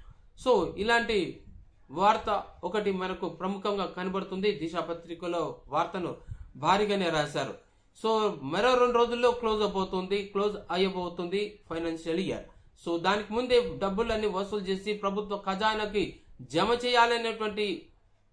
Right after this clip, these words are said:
తొందరలో అధికారులంతా ఫుల్ నడుం కట్టారు, రోడ్ల మీదకి వచ్చేశారు. ఇక ఇన్ని రోజులు వసూలు చేసింది ఏ మూలకు పోయిందో కానీ, ఇప్పుడు మాత్రం రెండు రోజుల్లో తెగ వసూలు చేసి ఎగాబిగా ట్రెజరీని నింపుకుందామనే పనిలో ఉన్నారు అధికారులు.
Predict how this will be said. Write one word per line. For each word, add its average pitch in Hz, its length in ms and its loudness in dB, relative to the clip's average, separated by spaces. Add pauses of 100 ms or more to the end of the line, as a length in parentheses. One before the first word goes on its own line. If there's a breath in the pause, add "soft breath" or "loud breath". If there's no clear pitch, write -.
(100)
తొందరలో 247 440 4
అధికారులంతా 208 800 2
ఫుల్ 202 340 -4
నడుం 208 320 0
కట్టారు, 214 360 -2
రోడ్ల 190 320 0
మీదకి 196 340 -2
వచ్చేశారు. 185 720 -4 (340 soft breath)
ఇక 202 140 0
ఇన్ని 180 520 2
రోజులు 262 340 6
వసూలు 233 380 2
చేసింది 220 680 -2
ఏ 208 40 4
మూలకు 220 340 0
పోయిందో 196 300 0
కానీ, 190 260 -2
ఇప్పుడు 190 380 -6
మాత్రం 208 480 0 (320 soft breath)
రెండు 226 280 0
రోజుల్లో 254 540 4
తెగ 220 360 0
వసూలు 220 400 -2
చేసి 220 540 -4 (360)
ఎగాబిగా 220 920 4 (240)
ట్రెజరీని 226 580 4
నింపుకుందామనే 196 720 0
పనిలో 202 360 -2
ఉన్నారు 214 300 0
అధికారులు. 220 520 0